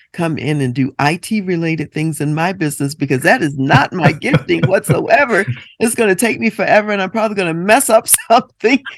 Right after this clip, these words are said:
Speaker 1: that has
Speaker 2: Mm-hmm.
Speaker 1: to cost a fortune to unscramble. So I am personally delighted when I can pass on tasks that other people like to do and that they're more gifted at than I am.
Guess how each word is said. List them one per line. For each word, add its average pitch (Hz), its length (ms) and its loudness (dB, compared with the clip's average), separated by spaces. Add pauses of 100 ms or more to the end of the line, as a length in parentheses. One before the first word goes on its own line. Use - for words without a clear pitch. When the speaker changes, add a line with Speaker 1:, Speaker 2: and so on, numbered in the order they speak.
(140)
Speaker 1:
that 226 140 2
has 120 180 6
Speaker 2:
Mm-hmm. 131 300 4
Speaker 1:
to - 80 -18
cost 226 340 0
a - 60 -6
fortune 208 420 -4
to 180 140 0
unscramble. 190 760 -2 (340)
So - 320 -4
I 254 140 -2
am 220 240 -4
personally 190 760 -2
delighted 185 720 0
when 196 160 -8
I - 100 -4
can - 240 -10
pass 220 420 0
on 190 340 -2 (320)
tasks 170 360 -4
that - 160 -6
other 151 220 -6
people 117 340 -8
like 127 240 -6
to - 140 -16
do 226 320 -4
and 160 220 -4 (320)
that 139 220 -2
they're 156 160 -2
more 151 200 -4
gifted 147 600 -6
at 135 240 -4
than 165 240 -4
I 180 260 0 (100)
am. 135 340 0